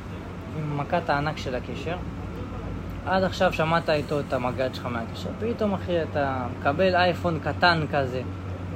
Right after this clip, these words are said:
שיש בו את הטלפונים של כולם, יש בו הכל, אחי. אתה, מה אתה צריך את הקשר הענק הזה? תעיף אותו. אתה מעיף אותו, כי אתה לא צריך את זה. אותו דבר גם בגוף. אותו דבר גם עם השד-, עם השליה. למה בן אדם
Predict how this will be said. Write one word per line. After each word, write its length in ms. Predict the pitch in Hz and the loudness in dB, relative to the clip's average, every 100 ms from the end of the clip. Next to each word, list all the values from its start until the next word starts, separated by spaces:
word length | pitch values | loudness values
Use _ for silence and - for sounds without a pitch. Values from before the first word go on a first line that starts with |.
| - - - | -6 -4 -4
שיש 300 | - 156 185 | -2 0 0
בו 180 | 160 180 | 4 4
את 100 | 160 | 4
הטלפונים 640 | 147 175 165 160 175 170 156 | 2 2 0 0 0 0 2
של 120 | 147 - | 0 2
כולם, 300 | 175 160 160 | 2 2 0
יש 100 | - | 0
בו 180 | 156 143 | 4 4
הכל, 320 | 135 170 156 | 4 4 4
אחי. 180 | 135 135 135 | 2 0 2
אתה, 180 | 135 131 127 | 2 2 2
מה 120 | 180 | 2
אתה 80 | 196 | 2
צריך 160 | - 180 - | 2 2 2
את 40 | |
הקשר 380 | 160 156 - 131 | 0 0 2 4
הענק 260 | 123 123 90 - | 4 2 0 -2
הזה? 100 | - - | -2 -2
תעיף 280 | 135 190 - | 0 2 2
אותו. 160 | 202 - - - - - - - - - | 0 0 0 -2 -2 -2 -2 -2 -2 0
אתה 100 | 190 | 2
מעיף 300 | 240 262 233 | 6 6 6
אותו, 220 | 240 180 - | 4 4 4
כי 60 | |
אתה 120 | 135 | 4
לא 60 | 185 | 4
צריך 320 | - 226 202 | 6 4 4
את 80 | 180 | 2
זה. 60 | - - - - - | 0 -2 -2 -2 -2
אותו 220 | - 220 | 2 4
דבר 200 | 226 240 226 | 10 10 10
גם 120 | 226 | 8
בגוף. 280 | 226 226 180 - - - - - | 8 6 6 4 2 2 2 4
אותו 100 | 170 | 8
דבר 140 | 185 190 | 10 10
גם 140 | 185 | 8
עם 100 | 175 | 8
השד-, 340 | 165 170 170 165 | 6 4 2 4
עם 120 | 143 | 2
השליה. 420 | - - 156 170 - - - - - - - - - - 156 | 2 4 6 6 4 2 2 0 0 0 -2 0 0 0 2
למה 140 | 170 | 4
בן 80 | 170 | 4
אדם 240 | 165 165 | 4 4